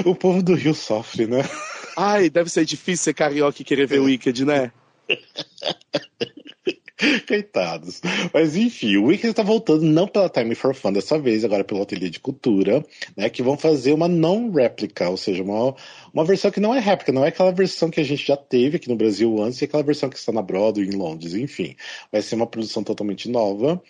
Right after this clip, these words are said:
Speaker 1: E isso tá deixando muita gente apreensiva, muita gente feliz, muita gente descontente, né? Mas teremos Mira Ruiz e Fabi Bang de novo, né? Como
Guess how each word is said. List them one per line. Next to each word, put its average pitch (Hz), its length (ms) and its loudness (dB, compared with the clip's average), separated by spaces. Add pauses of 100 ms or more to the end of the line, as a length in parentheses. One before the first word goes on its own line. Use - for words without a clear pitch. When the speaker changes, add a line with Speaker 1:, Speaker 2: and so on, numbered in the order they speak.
(460)
Speaker 1:
E 226 340 2
isso 180 180 -2
tá 190 120 -2
deixando 175 400 2
muita 139 240 2
gente 113 200 0
apreensiva, 120 880 0
muita 151 220 0
gente 101 220 0
feliz, 113 340 -2
muita 117 220 -2
gente 104 540 0
descontente, 110 1000 -2
né? 151 380 0 (420)
Mas 202 400 0
teremos 208 800 0
Mira 127 460 2
Ruiz 123 420 2
e 131 80 -4
Fabi 120 460 0
Bang 120 480 2
de 156 160 -2
novo, 147 280 2
né? 131 140 0
Como 135 460 -2